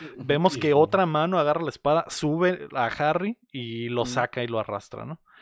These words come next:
Speaker 2: Y
Speaker 1: Sí.
Speaker 2: ya el Harry le explica que lo que, que acaban de descubrir, que la espada es la única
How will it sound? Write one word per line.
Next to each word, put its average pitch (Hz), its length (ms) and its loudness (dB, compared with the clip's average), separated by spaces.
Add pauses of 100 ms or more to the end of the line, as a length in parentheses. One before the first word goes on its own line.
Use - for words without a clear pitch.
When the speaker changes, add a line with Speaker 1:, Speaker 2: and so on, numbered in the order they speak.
(280)
Speaker 2:
Y 139 80 -8
Speaker 1:
Sí. 131 60 -4
Speaker 2:
ya 139 120 6
el 139 220 2
Harry 151 240 2
le 135 100 -2
explica 131 560 -4
que 117 420 -4
lo 127 200 -2
que, 127 260 -4
que - 80 -4
acaban 131 340 2
de 135 60 0
descubrir, 139 400 -2
que 139 100 -4
la 120 100 -2
espada 135 340 2
es 135 60 -6
la 143 100 2
única 143 200 -8